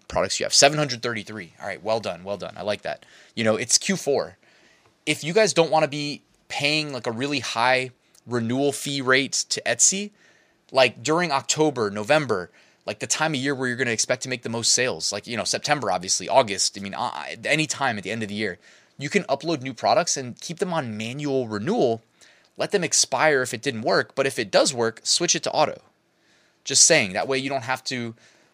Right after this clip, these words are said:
launch seven hundred products and pay that constant renewal fee, but you do wanna have, of all times a year, you wanna have 'em live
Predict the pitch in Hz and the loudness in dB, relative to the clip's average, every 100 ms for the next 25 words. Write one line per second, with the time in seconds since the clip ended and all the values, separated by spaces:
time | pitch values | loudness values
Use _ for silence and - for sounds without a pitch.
0 | - 104 127 160 123 - - - 147 143 | -14 2 6 6 4 0 0 4 4 4
1 | 131 127 110 - 147 127 117 - 135 123 | 0 -4 -2 4 4 4 0 -4 0 2
2 | 90 - 127 123 104 104 131 165 175 131 | 0 0 -4 -4 -4 -4 0 0 0 -4
3 | 117 123 135 139 190 156 123 117 123 110 | -4 -4 -6 -6 0 0 0 0 0 -2
4 | - 151 143 131 110 110 107 120 131 127 | -2 -2 -2 -6 -6 -6 -4 -4 -2 -2
5 | 120 104 98 98 98 | -4 -4 -2 0 -2